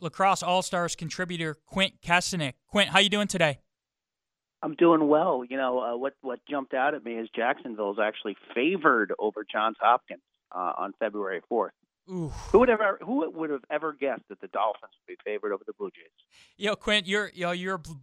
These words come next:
Speaker 1: Blue Jay legend. They've, uh, had a couple of tumultuous years. Last year, it seemed like they might be turning the corner, so I do wanna get your thoughts on that opening game down here in Jacksonville.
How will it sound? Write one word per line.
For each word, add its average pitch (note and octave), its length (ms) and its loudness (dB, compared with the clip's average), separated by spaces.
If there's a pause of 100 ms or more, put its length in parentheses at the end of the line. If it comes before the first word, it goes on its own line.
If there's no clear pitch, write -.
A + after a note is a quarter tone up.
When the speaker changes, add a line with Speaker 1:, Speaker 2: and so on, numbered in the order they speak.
Speaker 1:
Blue G3+ 240 -4
Jay F#3 240 -2
legend. F3+ 520 -2
They've, E3 300 -8
uh, D#3 300 -2 (160)
had G3 180 -4
a E3 140 -6 (240)
couple A3 240 -6
of E3 200 -12
tumultuous E3+ 720 -4
years. F3+ 480 -6
Last F#3+ 400 0
year, A3 140 -6
it F#3 100 -10
seemed A3+ 720 -6 (100)
like F#3+ 220 -14
they F#3+ 80 -8
might F#3+ 240 -4
be G3 140 -12
turning F#3+ 400 -6
the F3+ 80 -8
corner, F3+ 340 -6
so F3+ 140 -6
I E3+ 80 -2
do G3 180 -6
wanna F#3 160 -2
get E3+ 220 -8
your D#3+ 120 -10
thoughts D#3+ 380 -2
on D#3+ 340 0 (420)
that D#3 260 0
opening E3+ 460 -2
game D#3 340 -6
down D#3 240 0
here D#3 460 -4
in D#3 180 -6
Jacksonville. D3+ 840 -2